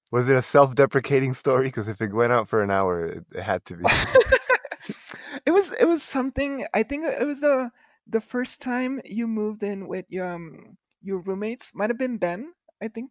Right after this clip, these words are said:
Speaker 2: Ben was there.
Speaker 1: Ah, yeah. That, that, there's a lot of material there. <laughs>
Speaker 2: Yeah, ex-, exactly. And you were just talking about your, your daily life, <laughs> living, living with those people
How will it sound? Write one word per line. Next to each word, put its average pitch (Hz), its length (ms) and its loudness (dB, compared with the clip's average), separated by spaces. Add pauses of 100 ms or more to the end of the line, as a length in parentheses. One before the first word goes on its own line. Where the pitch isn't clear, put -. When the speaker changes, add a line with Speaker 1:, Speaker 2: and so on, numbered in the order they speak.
Speaker 2:
Ben 185 240 -8
was 214 180 -12
there. 117 100 -4
Speaker 1:
Ah, 110 300 6
yeah. 90 420 0
That, 98 200 -2 (140)
that, 131 160 -4
there's 139 160 -4
a 113 40 -4
lot 92 160 4
of 90 60 -2
material 87 420 -6
there. 90 180 -4 (400)
<laughs> - 240 -6
Speaker 2:
Yeah, 269 360 2
ex-, 208 200 -2 (100)
exactly. 233 580 -2
And 196 200 -4
you 247 100 -2
were 254 360 0 (440)
just 247 420 -4 (720)
talking 226 360 0
about 185 380 -2
your, 180 280 -6
your 175 440 -6 (180)
daily 185 760 -4 (260)
life, 180 460 -2 (440)
<laughs> 254 220 -8
living, 233 580 -2
living 214 440 -4
with 196 200 -4 (200)
those 185 300 -6
people 277 480 -8